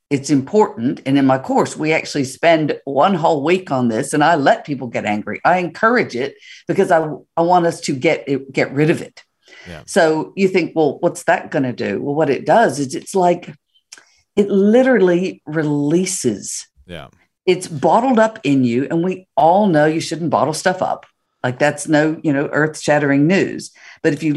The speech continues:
Speaker 1: leave it in your unconscious mind, it's sitting back there in the back of your head, right? If you, it lash, you lash out at the wrong things. If you bring it to the forefront of your mind and go, "Right, it's there, I'm gonna deal with it," you can release it.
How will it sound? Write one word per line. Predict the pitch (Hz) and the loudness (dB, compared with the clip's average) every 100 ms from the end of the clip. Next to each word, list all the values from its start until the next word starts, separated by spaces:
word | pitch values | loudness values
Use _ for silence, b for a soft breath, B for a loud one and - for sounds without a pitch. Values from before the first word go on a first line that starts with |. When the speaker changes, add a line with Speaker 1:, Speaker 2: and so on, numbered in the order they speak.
| 156 | 2
Speaker 1:
leave | 190 247 | 4 4
it | 285 - | 2 2
in | 185 | 2
your | 175 165 - | 2 0 2
unconscious | 185 247 254 240 233 - 220 - | 2 2 0 -2 -2 -2 -6 -2
mind, | 151 151 160 143 101 67 - - | 2 4 4 2 -2 -6 -12 -10
it's | 127 | -8
sitting | - 214 247 233 | -4 0 4 4
back | 196 190 | 2 0
there | 196 180 | 0 0
in | 160 | 0
the | 135 | -2
back | 127 - - - | -6 -10 -10 -8
of | 196 | -4
your | 156 147 | -2 -2
head, | 143 110 - - _ - | 0 -2 -4 -14 _ -6
right? | 123 190 254 b b b b - | -2 0 -2 b b b b -16
If | 113 | -4
you, | 180 - | -4 2
it | 170 190 | 2 2
lash, | 180 175 - | 0 0 -2
you | 196 | 2
lash | 190 175 165 | 2 2 0
out | 147 | -2
at | 143 | -2
the | 135 | -2
wrong | 127 127 | -2 0
things. | 254 208 104 - - b b b - | 2 2 -2 -12 -18 b b b -8
If | 135 | -6
you | 151 | -6
bring | 147 226 247 | 0 2 2
it | 240 | 0
to | 226 | -2
the | 196 - | -2 -2
forefront | 196 208 208 170 147 | 2 2 2 0 0
of | 135 | -2
your | 127 | -2
mind | 123 113 110 123 127 | 0 0 0 0 -2
and | 120 | -2
go, | 107 | -2
"Right, | 101 139 254 - - _ - | 2 2 2 -2 -14 _ -8
it's | 135 143 | -8 -2
there, | 143 160 160 - 131 | 0 2 2 0 -4
I'm | 123 | -4
gonna | 113 | -6
deal | 120 196 233 | -2 2 4
with | 139 117 | 2 0
it," | 120 - | -4 -6
you | 135 | -10
can | - 127 123 - | -2 0 0 -2
release | 131 139 160 247 - | -4 0 2 0 0
it. | 123 135 | -4 -4